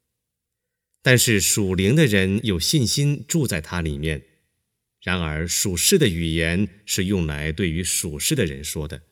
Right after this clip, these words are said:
保罗所说的话对于属世的人，不管多么有知识，都是没有意义的。属灵的话就是充满属灵生命的话，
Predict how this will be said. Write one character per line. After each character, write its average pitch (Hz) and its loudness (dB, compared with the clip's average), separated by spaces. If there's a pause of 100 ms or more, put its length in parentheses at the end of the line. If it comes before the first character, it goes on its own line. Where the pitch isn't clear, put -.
(2500)
保 107 4
罗 110 4
所 98 0
说 117 -4
的 98 -2
话 80 -6
对 107 0
于 104 2
属 80 -2
世 165 -2
的 127 -2
人， 80 -2 (240)
不 113 0
管 76 -4
多 113 0
么 107 2
有 73 -4
知 160 2
识， 80 0
都 87 -2
是 80 -2
没 78 -4
有 76 -2
意 85 -2
义 78 -4
的。 76 -14 (1900)
属 110 2
灵 104 4
的 151 2
话 90 0
就 87 -2
是 92 0
充 131 -2
满 95 0
属 90 -2
灵 85 -2
生 160 2
命 165 2
的 82 -4
话， 78 -8